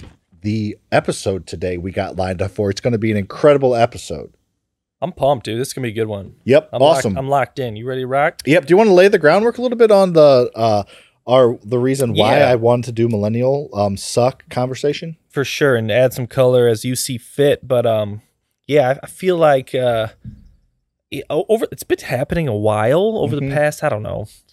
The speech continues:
Speaker 2: five, ten years. Like, it's, it's always like, uh, no one wan-, wants to work these days. Like, back in my day, like, we did it this way, and, um,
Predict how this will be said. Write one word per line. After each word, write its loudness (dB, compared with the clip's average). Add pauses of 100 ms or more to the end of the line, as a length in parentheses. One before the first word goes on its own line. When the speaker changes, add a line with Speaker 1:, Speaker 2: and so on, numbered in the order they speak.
Speaker 2:
five, 0
ten -8
years. -6
Like, -2
it's, -12 (280)
it's -4
always 2
like, 2
uh, 2 (840)
no 0
one 2
wan-, -2
wants -2
to -2
work 0
these -6
days. 0
Like, -2
back 0
in -2
my 0
day, 0
like, -4
we -4
did -4
it -14
this -4
way, -2
and, -8
um, -6